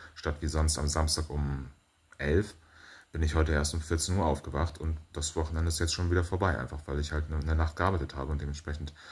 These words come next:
mein Schlafrhythmus sich verschoben hat und die Langeweile war dieses Wochenende deutlich weniger zu spüren.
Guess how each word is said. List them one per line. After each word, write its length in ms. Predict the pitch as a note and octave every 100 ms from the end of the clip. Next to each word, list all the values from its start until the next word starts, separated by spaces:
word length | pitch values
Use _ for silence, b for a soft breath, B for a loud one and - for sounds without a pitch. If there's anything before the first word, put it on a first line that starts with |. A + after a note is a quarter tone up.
| B
mein 140 | - F2
Schlafrhythmus 760 | - D#2 D#2 - D2+ - -
sich 160 | D2+ D2
verschoben 460 | D#2+ D2+ D#2 D2 C#2+
hat 160 | D2
und 240 | B1+ C#2 B B B B B _ -
die 80 | D#2+
Langeweile 600 | D#2+ G2 G2+ G2 G#2 F#2
war 100 | E2+
dieses 280 | E2 F2+ F#2
Wochenende 440 | E2+ E2+ D#2+ E2
deutlich 340 | D#2 D#2 D2+
weniger 280 | E2 D2+ C#2
zu 100 | -
spüren. 400 | - - C2+ -